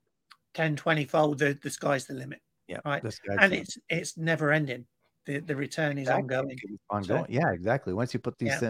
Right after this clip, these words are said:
Speaker 2: sim-, principles into practice, train and hone your skills, uh, then guess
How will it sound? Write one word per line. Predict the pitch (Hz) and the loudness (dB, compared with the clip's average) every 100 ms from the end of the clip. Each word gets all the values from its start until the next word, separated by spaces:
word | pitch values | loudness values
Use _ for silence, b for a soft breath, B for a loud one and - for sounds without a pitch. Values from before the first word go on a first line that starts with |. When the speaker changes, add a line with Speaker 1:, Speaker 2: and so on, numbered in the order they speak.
| 107 _ - | -4 _ -12
Speaker 2:
sim-, | 101 | -4
principles | - 123 110 104 | 0 0 2 -2
into | 95 | -2
practice, | - 107 117 - 117 - B B B _ | 2 4 4 2 -2 -4 B B B _
train | - 131 127 131 | 2 4 6 4
and | 123 | 2
hone | 110 127 135 | 2 4 6
your | 123 | 6
skills, | 107 - 135 151 151 - _ _ b b - | 4 6 6 6 2 -8 _ _ b b 0
uh, | 101 107 107 110 113 | 4 8 8 6 2
then | 98 107 107 98 | 2 2 2 2
guess | 95 | 2